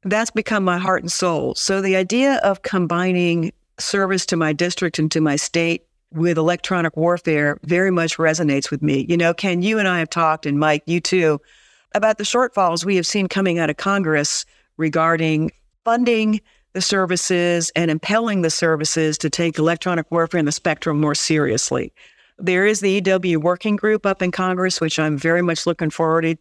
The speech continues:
to joining and being a part of. And as a part of that group, I want to help push the services towards modernizing and developing E W capability. And I also want to be able to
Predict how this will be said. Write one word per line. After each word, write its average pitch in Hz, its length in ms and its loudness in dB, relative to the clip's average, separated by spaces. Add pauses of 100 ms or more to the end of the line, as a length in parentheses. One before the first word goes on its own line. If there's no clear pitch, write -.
to 156 200 0
joining 170 560 0
and 147 120 0
being 156 240 2
a 147 60 -2
part 156 300 0
of. 160 260 2 (540)
And 208 120 -2
as 208 120 -2
a 208 60 -2
part 233 260 2
of 311 60 -4
that 170 180 2
group, 160 440 0
I 165 140 2
want 175 300 0
to 170 300 0
help 196 300 0
push 202 220 -2
the 165 100 -2
services 185 580 0
towards 165 360 0
modernizing 175 840 2
and 151 220 0
developing 165 640 0
E 180 160 2
W 180 320 0
capability. 202 840 0 (460)
And 220 120 2
I 220 120 4
also 196 760 2
want 180 220 0
to 180 80 0
be 165 180 0
able 180 300 0
to 170 500 0